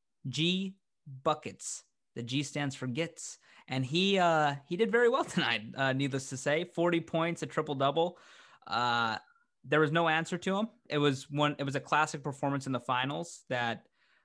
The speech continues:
uh, if it was a bigger superstar, will, would likely go down and remembered forever. But I don't know if this one does, although it should. It was a great performance. He made a lot, he, he missed very few shots.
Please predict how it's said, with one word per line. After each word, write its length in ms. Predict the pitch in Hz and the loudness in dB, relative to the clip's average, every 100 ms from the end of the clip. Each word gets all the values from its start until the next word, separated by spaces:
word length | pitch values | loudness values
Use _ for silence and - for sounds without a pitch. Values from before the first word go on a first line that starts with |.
| - | -10
uh, 260 | 113 110 107 - | -4 -2 -4 -4
if 140 | 135 | -2
it 80 | 147 | 0
was 200 | 135 131 | 2 2
a 140 | 127 117 _ _ | 0 -4 _ _
bigger 260 | - 135 139 | -2 0 0
superstar, 760 | - 143 131 135 - 143 151 131 | 0 -4 -2 -4 0 2 2 0
will, 340 | 123 113 113 - | -2 -2 -4 -10
would 180 | 123 117 | -10 -6
likely 280 | 120 117 120 | -6 -6 -6
go 140 | 120 | -6
down 380 | 113 110 120 123 - | -4 -4 -4 -6 -8
and 120 | 123 117 | -8 -4
remembered 460 | 117 117 120 113 - _ _ _ _ _ _ _ _ | -2 -2 -2 -4 -8 _ _ _ _ _ _ _ _
forever. 460 | - 110 131 165 - _ - | -4 -2 0 -2 -4 _ -4
But 220 | 120 113 - | -2 -2 0
I 100 | 131 | 2
don't 120 | 131 | 2
know 120 | 127 | 2
if 100 | 117 | 0
this 180 | 135 131 | -4 -4
one 140 | 151 | -2
does, 220 | 147 160 151 | 0 0 -2
although 300 | 123 123 117 | -4 -4 -4
it 100 | - | -4
should. 240 | 139 151 | -4 -4
It 100 | 127 | -2
was 140 | 143 | 0
a 40 | 151 | 2
great 200 | 151 135 | 0 0
performance. 520 | 131 131 127 127 127 | -2 -2 0 -2 -4
He 80 | 127 | -4
made 160 | 120 | -4
a 60 | 113 | -4
lot, 240 | 113 117 | -6 -8
he, 140 | - 131 | -8 -10
he 240 | 113 - | -8 -4
missed 280 | 139 127 - | -2 -2 -4
very 220 | 127 131 | -2 -2
few 180 | 127 135 | -2 -4
shots. 520 | 123 123 117 113 - | -4 0 0 -2 -8